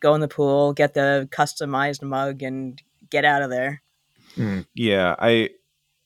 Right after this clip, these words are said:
Speaker 3: I, to, to the point about the Oscars. So, fun fact, um, I was on the mailing list for a while for, for your consideration screeners for
Speaker 2: Mm-hmm.
Speaker 3: like, movie awards and stuff. So I used to get the,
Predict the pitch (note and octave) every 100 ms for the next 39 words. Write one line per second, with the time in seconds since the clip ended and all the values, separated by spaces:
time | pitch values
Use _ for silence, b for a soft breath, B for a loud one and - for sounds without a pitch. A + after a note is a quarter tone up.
0 | _ _ _ C3 F2+ G#2+ _ - C#3+ B2
1 | _ C#3 B2+ - D3+ B2+ G2 D2+ E2+ E2
2 | - D2 D#2 G2+ F2 D#2 - _ - A#2+
3 | A2 G2 E2 D2 - - _ - F#2 E2
4 | D2+ C2+ B1+ - _ _ - A2 A2+ G#2
5 | F#2+ F2+ E2+ F2 E2+ E2+ D2+ C#2 - -
6 | F2 D#2+ D2+ D2+ D2 - D#2+ - E2+ D#2+
7 | C#2+ F2 D#2+ D#2+ C#2 D2+ C#2+ - - D2
8 | C#2+ B1 D2+ - - - - E2+ C2+ B2
9 | F#2+ F2 _ _ A2+ F2+ D#2 - F#2+ F#2+
10 | F2+ D#2 D2+ C#2+ C2+ C2+ D#2+ C#2+ - G#1
11 | - G2 G2 G2+ - F#2 E2 D2+ - B
12 | B B B _ G#2 F#2 E2 D2